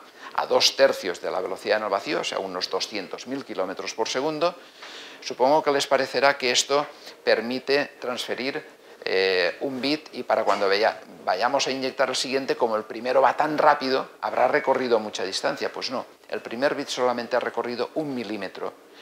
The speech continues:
cuando inyectamos el siguiente bit, a la velocidad de la luz. Es decir, estamos inyectando cantidades enormes de información por la red. Y gracias a esto lo que podemos, y con esto ya termino, es, en lugar de usar los aceleradores solamente localmente,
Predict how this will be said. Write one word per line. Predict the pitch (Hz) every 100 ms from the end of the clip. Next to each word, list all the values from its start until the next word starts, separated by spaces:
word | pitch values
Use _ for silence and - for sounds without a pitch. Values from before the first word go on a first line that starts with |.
| -
cuando | - 107 92
inyectamos | 98 90 - 107 101
el | 87
siguiente | - 87 87 -
bit, | - 82 - - - - - - - - -
a | 123
la | 143
velocidad | 127 101 92 98 90
de | 67
la |
luz. | 64 55 - - - -
Es | 104
decir, | - 107
estamos | 113 143 156 147
inyectando | 113 131 113 131 123 131
cantidades | - 110 107 120 123 123 -
enormes | 117 123 147 156 123
de | 110
información | 101 101 98 95 98
por | 95 92
la | 85
red. | 90 - - - - - -
Y |
gracias | 151 165 165 170
a |
esto | 160 147
lo | 117 117
que | 123
podemos, | 139 143 151 -
y | -
con | 104
esto | 110 120
ya | 117 120
termino, | 131 139 143 143 -
es, | 127 107 - - - - -
en | 131
lugar | 120 143 160
de | 156
usar | - 160 135 90 - - - -
los | - 135 147
aceleradores | 135 135 131 127 131 131 95
solamente | - 117 123 135 98
localmente, | 85 123 127 135 127 101